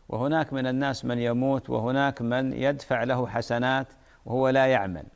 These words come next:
مثل أبي هريرة رضي الله عنه. أبو هريرة سبق سبقاً عظيماً في الإسلام. أبو هريرة ما يمر يوم تشرق شمسه وتغيب إلا ويذكر أبو هريرة في الجامعات، في المعاهد، في المساجد،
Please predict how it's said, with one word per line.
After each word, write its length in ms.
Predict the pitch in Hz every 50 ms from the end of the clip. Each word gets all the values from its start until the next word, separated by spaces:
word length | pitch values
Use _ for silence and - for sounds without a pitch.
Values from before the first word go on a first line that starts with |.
| _ _ _ _ _ _
مثل 280 | - 190 196 160 160 156
أبي 280 | 147 131 131 127 127 113
هريرة 420 | 127 135 139 139 131 117 117 120
رضي 320 | 117 127 123 120 123 117
الله 180 | 110 107 110 107
عنه. 280 | 98 95 101 95 90 87 - _ _ _ _ _ _ _ _ -
أبو 340 | 131 147 156 165 160 160
هريرة 360 | 170 180 185 185 165 160 156 147
سبق 460 | - - 175 170 165 160 139 - 143
سبقاً 420 | 131 - 165 165 160 151 - 139 127
عظيماً 440 | 117 117 123 123 139 147 139 123 110
في 100 | - -
الإسلام. 460 | 110 98 104 - - 107 107 95 - - - - _ - _ _ _ _ _ - -
أبو 300 | 135 135 143 151 143 147
هريرة 440 | 151 160 170 165 151 147 - - - - - - _ _ _ _ _ _ -
ما 280 | 139 139 151 175 185
يمر 320 | 190 185 175 175 165 151 143
يوم 400 | 139 143 147 139 127 123 127 - - - _ _ _ _ _ _
تشرق 400 | - 175 - - 151 139 135 -
شمسه 420 | - - 156 156 147 131 - - 117
وتغيب 720 | 113 113 120 131 127 - 143 131 131 135 139 143 - -
إلا 220 | - 165 165 160 151
ويذكر 520 | 143 147 160 165 143 - - 139 139 -
أبو 240 | 131 123 127 107 117
هريرة 300 | 120 117 107 98 - - - _ _ _ _ -
في 80 | 170
الجامعات، 760 | 170 151 143 147 139 127 127 120 107 117 117 113 113 113 113 - - - _ _ _ _ _ -
في 60 | 147
المعاهد، 640 | 143 135 131 123 117 123 123 120 104 110 113 113 131 - - - _ _ _ _ _
في 80 | - 147
المساجد، 680 | 147 139 139 120 - 131 127 123 117 110 113 113 113